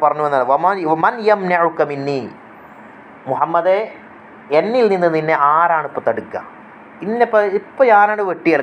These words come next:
കാരണം കൈപ്പാങ്ങിൽ ഇങ്ങനെ നിൽക്കുക, റസൂലുള്ളാഹിൻ്റെ കയ്യിൽ ആയുധങ്ങളൊന്നുമില്ല, സ്വഹാബികൾ മറ്റുള്ള അനുചരരൊക്കെ മറ്റു ഏരിയകളിൽ വിശ്രമിക്കാൻ വേണ്ടി തമ്പടിച്ച് ഇയാൾ കുതന്ത്രത്തിൽ പാത്തും പങ്ങിയും വന്നുകൊണ്ട് വാള് കൈക്കലാക്കി ഇയാൾ ചോദിച്ചു, "ആരാണ് ഇനി എന്നെ തടയുക?"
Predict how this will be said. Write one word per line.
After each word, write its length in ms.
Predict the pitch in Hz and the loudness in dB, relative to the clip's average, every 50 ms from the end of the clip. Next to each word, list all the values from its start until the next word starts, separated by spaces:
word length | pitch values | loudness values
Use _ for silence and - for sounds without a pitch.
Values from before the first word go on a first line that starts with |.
| - 156 | 2 2
കാരണം 240 | 160 160 180 196 202 - - - - - - - - - - - | 2 2 0 -6 -8 -12 -20 -20 -20 -20 -20 -20 -20 -18 -2 0
കൈപ്പാങ്ങിൽ 580 | 165 165 175 180 180 - 196 196 196 202 214 208 | 2 2 2 -2 0 2 2 2 2 2 0 0
ഇങ്ങനെ 160 | 208 208 208 196 180 | 0 0 0 0 -2
നിൽക്കുക, 240 | 165 147 - 151 139 135 135 | -6 -4 -2 0 0 0 -2
റസൂലുള്ളാഹിൻ്റെ 500 | 135 - 160 160 165 165 175 175 180 175 | -4 -2 0 0 2 2 2 2 2 0
കയ്യിൽ 180 | 170 165 165 165 156 160 | -2 0 0 2 2 2
ആയുധങ്ങളൊന്നുമില്ല, 720 | 160 165 160 165 170 170 175 175 165 170 160 156 156 156 156 - - - | 0 0 0 0 0 2 0 0 0 0 0 2 2 2 0 0 -2 -2
സ്വഹാബികൾ 440 | 156 135 139 151 160 156 156 160 170 165 156 | -2 0 2 2 0 0 -2 -4 -2 -2 -2
മറ്റുള്ള 260 | 151 - 175 165 160 160 156 | -4 -4 0 2 2 2 2
അനുചരരൊക്കെ 560 | 156 156 147 165 170 156 160 160 - - 160 151 | 0 0 0 0 0 0 -2 -2 -2 -2 -2 -2
മറ്റു 260 | 147 - - 160 165 165 165 - - - - - - - 151 | -4 -4 -4 -4 -4 -4 -4 -8 -14 -20 -20 -20 -10 -2 2
ഏരിയകളിൽ 440 | 160 160 165 165 165 160 165 165 165 | 2 2 4 2 2 2 2 2 0
വിശ്രമിക്കാൻ 540 | 151 147 - 170 160 165 160 156 165 160 160 | 0 -2 -2 -2 -2 -2 0 2 2 2 2
വേണ്ടി 180 | 165 160 160 | 0 -2 0
തമ്പടിച്ച് 400 | 160 165 151 156 156 151 151 160 | 0 -2 0 0 -2 -2 -2 -2
ഇയാൾ 180 | 151 156 156 170 | 2 2 2 2
കുതന്ത്രത്തിൽ 640 | 170 - 151 143 147 151 156 156 156 156 175 165 165 | 0 -2 -4 -4 -4 -2 -2 -2 -2 -2 -2 -4 -2
പാത്തും 480 | - - 143 143 143 143 - 165 160 | 0 2 4 4 4 2 -2 -4 -2
പങ്ങിയും 480 | 156 156 151 156 160 165 165 170 170 - - - - - - - - | -2 -2 -2 -2 -4 -6 -6 -6 -8 -12 -18 -20 -20 -18 -18 -4 -2
വന്നുകൊണ്ട് 460 | 147 151 160 180 175 170 170 165 175 | -2 0 0 0 2 2 2 2 2
വാള് 360 | 180 160 151 156 160 175 185 185 | 2 4 4 4 4 2 2 2
കൈക്കലാക്കി 600 | 175 165 165 160 165 175 165 160 160 160 170 175 | 2 0 0 0 0 2 2 2 0 0 -4 -6
ഇയാൾ 400 | 180 180 - - - 160 160 175 | -6 -6 -12 -6 -2 0 0 0
ചോദിച്ചു, 540 | 170 180 170 170 170 160 160 175 160 135 - - - - - - - - - | 2 2 2 2 2 0 0 0 0 0 -2 -6 -14 -20 -20 -20 -8 -2 0
"ആരാണ് 480 | 165 185 214 233 247 254 247 240 240 | 2 4 4 4 4 4 2 2 0
ഇനി 300 | 233 220 208 202 190 180 175 170 170 147 | 0 -4 -6 -6 -6 -4 -6 -4 -2 -2
എന്നെ 200 | 156 156 165 160 156 | 0 0 0 2 2
തടയുക?" 400 | 139 131 127 127 123 117 104 104 | 0 0 0 0 0 -2 -2 -2